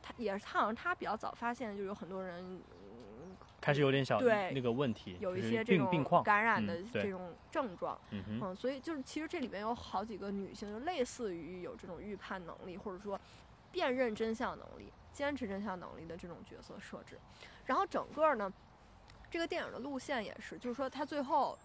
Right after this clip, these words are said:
Speaker 1: 一直在强调说这个必须驶向卡桑德拉，这个列车必须驶向卡桑德拉，就好像是一个必须要达到的宿命的终点一样。卡桑德拉这个，这个女神她本人其实我觉得啊，象征的是一种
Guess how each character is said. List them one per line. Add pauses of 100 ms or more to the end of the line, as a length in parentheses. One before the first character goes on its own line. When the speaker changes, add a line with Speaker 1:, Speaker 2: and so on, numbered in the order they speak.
(280)
Speaker 1:
一
直
在
强
调
说
这
个 (280)
必
须
驶
向
卡
桑
德
拉，
这
个
列
车
必
须
驶
向
卡
桑
德
拉，
就
好
像
是
一
个
必
须
要
达
到
的
宿
命
的
终
点 (100)
一
样。 (280)
卡
桑
德
拉
这
个， (240)
这
个 (140)
女
神
她
本
人
其
实 (460)
我
觉
得
啊，
象
征
的
是
一
种